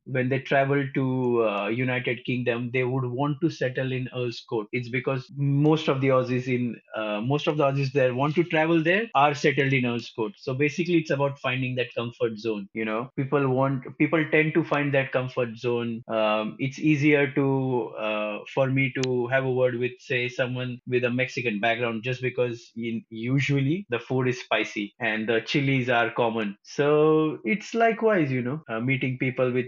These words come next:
similar background. So I feel to have that, to get ahead in your career, you should just meet people with your background and, uh, make sure you, you know, they can help you out. And obviously get to experience different cultures.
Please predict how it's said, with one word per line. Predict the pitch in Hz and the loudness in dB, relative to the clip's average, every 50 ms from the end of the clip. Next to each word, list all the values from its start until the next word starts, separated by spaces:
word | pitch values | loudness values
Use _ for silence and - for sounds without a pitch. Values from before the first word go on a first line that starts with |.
| - | -6
similar | - - - 139 123 123 123 123 120 117 | -12 -6 -4 -2 0 0 0 0 0 0
background. | 107 107 110 110 104 107 104 101 98 98 98 98 | 0 0 0 0 2 0 0 -2 -2 -6 -10 -12
So | - - 123 117 113 113 113 113 110 - - | -6 -4 -2 0 2 2 0 0 -2 -2 -2
I | - 123 131 | -2 -2 0
feel | 135 - 160 170 175 160 | 2 2 2 2 4 4
to | - 175 170 160 156 151 143 135 120 - _ | 4 4 6 6 4 2 0 -2 -6 -10 _
have | - - 143 151 151 147 | 0 2 4 4 4 4
that, | 156 151 143 139 139 - - - _ | 2 2 2 0 -4 -10 -20 -10 _
to | - 139 131 123 131 - _ _ - 139 | -4 -2 -2 -4 -6 -12 _ _ -4 0
get | 127 147 170 170 185 | 4 4 4 6 6
ahead | 175 151 156 160 165 160 | 4 4 6 6 6 6
in | 165 160 160 | 6 4 4
your | 156 151 143 | 2 2 0
career, | 143 - 147 135 139 147 147 156 170 180 170 | 0 0 0 2 4 4 4 4 4 2 2
you | - 139 135 135 | 0 0 -2 -2
should | 135 - 143 135 | 0 -2 -2 0
just | 123 147 151 151 - 156 | 2 2 2 2 0 -2
meet | 143 143 139 135 - | -2 -2 -2 -2 -4
people | 135 127 123 - 135 131 127 | -4 -4 -2 -2 -2 -2 -2
with | 131 123 - 123 | -2 -4 -2 -2
your | 120 120 120 117 | -2 0 0 -2
background | 113 117 117 113 113 113 110 113 113 110 113 113 110 113 | -2 -2 -2 -2 -2 -2 -2 -2 -2 -2 -4 -4 -4 -4
and, | 113 113 110 110 - - - | -6 -6 -8 -10 -14 -10 -4
uh, | 107 104 104 104 104 101 101 98 - | -2 0 2 2 2 2 0 -2 -2
make | 117 131 135 135 127 | -2 0 0 0 0
sure | - - 151 135 | 0 0 0 2
you, | 131 127 127 127 120 120 117 113 - - | 2 2 4 4 4 2 0 -2 -4 -10
you | 113 | -10
know, | 113 110 110 | -8 -6 -4
they | 107 110 104 | -2 -2 -2
can | - 113 110 | -2 -4 -4
help | 113 123 123 120 120 | -4 -4 -4 -4 -2
you | 120 110 | -2 -2
out. | 107 104 104 - _ _ - | -2 -4 -6 -8 _ _ -2
And | - 151 165 185 202 202 196 | 2 2 4 4 4 2 2
obviously | 190 147 143 143 151 156 151 - 160 151 | 2 2 0 2 0 0 0 0 0 0
get | 143 135 143 139 139 - | 0 2 0 -2 0 -2
to | 156 143 | -2 -2
experience | 139 127 - - - 135 127 131 131 123 | -2 -2 -6 -6 -4 -2 -2 -2 -2 -2
different | 120 127 120 - 123 117 110 - | -4 -6 -6 -6 -6 -8 -6 -4
cultures. | 113 113 113 - - 110 101 98 - - | -6 -6 -4 -4 -4 -6 -6 -6 -10 -16